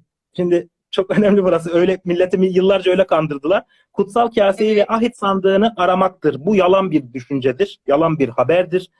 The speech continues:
Speaker 1: Ve insanlığı yönlendirmekten başka bir işe yaramamaktadır. Yani onlar aslında Mabed-i Süleyman'ı veya kutsal kaseyi veya ahit sandığını filan aramıyorlardı.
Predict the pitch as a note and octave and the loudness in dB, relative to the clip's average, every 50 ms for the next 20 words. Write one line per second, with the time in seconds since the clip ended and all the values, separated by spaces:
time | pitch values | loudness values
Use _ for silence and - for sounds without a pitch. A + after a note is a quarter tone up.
0 | _ _ _ _ _ _ _ C#3+ F3 G3+ A3 - G#3 G3+ G3+ G3+ G3+ G3+ G3 G3+ | _ _ _ _ _ _ _ 0 0 2 2 0 0 0 0 0 0 0 0 2
1 | G3+ G#3 G#3 G3+ F#3 F#3 F#3 F#3+ F#3+ F#3+ G3 F#3+ F#3+ F#3+ F#3+ F#3 F#3 - _ G#3+ | 2 2 4 4 4 2 2 2 2 2 2 0 -2 0 0 0 -2 -2 _ -2
2 | G#3 G#3 F#3+ F#3 F3+ - - F3+ E3+ F#3 F3+ - E3 - - G3 F#3 F3+ F3 F3+ | -2 0 0 -2 -2 -2 -4 -2 -2 -2 -6 -6 -8 -4 0 2 4 4 4 2
3 | F3+ F3 D#3 D3+ C3 - - C3+ B2 B2+ B2+ D3+ F3+ G#3+ A3 G#3 F#3+ G3 G3 G3+ | 0 2 0 0 -2 -2 -6 -6 -4 -2 -2 0 0 0 0 0 0 0 0 0
4 | G3+ G3+ - E3+ D#3 D#3+ D#3+ - F3+ F3+ F#3 F#3+ F3+ E3 D#3+ E3 E3 E3 F#3+ F#3 | -2 -2 -2 -6 -6 -6 -6 -6 -6 -2 0 -2 0 2 2 2 2 2 0 -4
5 | F3+ F3 - E3+ E3 D#3+ E3 E3 E3 E3 E3+ D#3 C3+ C#3+ E3 F3+ F3 D#3 - - | -4 -6 -6 -4 -2 -2 0 0 0 0 -2 0 0 2 2 2 2 0 -2 -4
6 | E3 D#3+ - - C3+ C3+ - - F3+ D#3+ D3+ C#3 - D3 C3+ B2+ B2+ C#3 D#3+ F3+ | -8 -8 -2 0 0 0 0 0 0 0 0 0 0 -2 -2 0 2 2 2 4
7 | F3 - - D#3 C#3+ D3 G3 - - - E3+ E3 D#3+ D#3 D#3 D#3 D#3+ F3+ F3+ F3+ | 2 2 0 0 -2 -2 -2 -4 -2 -2 -2 -2 -2 0 0 0 0 0 -4 -2
8 | E3 F#3 F#3+ F#3 - D3 D3+ E3+ E3+ E3 D3 C#3 C3 B2 B2+ A#2+ A2+ G#2+ - _ | -2 -2 -2 -2 -2 0 0 0 0 2 0 0 2 2 2 2 0 0 -4 _
9 | - - | -20 -20